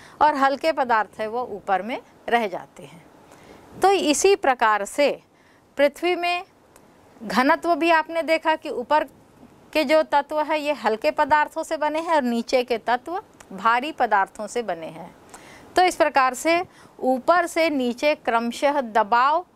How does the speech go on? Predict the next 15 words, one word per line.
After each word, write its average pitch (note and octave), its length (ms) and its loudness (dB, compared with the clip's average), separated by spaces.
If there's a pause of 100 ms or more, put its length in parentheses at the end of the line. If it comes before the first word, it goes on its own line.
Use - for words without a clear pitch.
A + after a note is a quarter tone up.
(320)
बढ़ता A#3 480 0
चला G3 320 -4
जा F3 200 -6
रहा D3+ 140 -12
है। C#3+ 280 -18 (580)
पृथ्वी D4 320 2
पर E4 180 2
सबसे - 380 -2
अधिक D4+ 320 -2
दबाव A#3+ 420 -2 (220)
इसके C#4+ 400 -4 (340)
केंद्र C4 360 0
में D4 160 -2
पड़ता C#4+ 340 0
है D#4+ 220 -4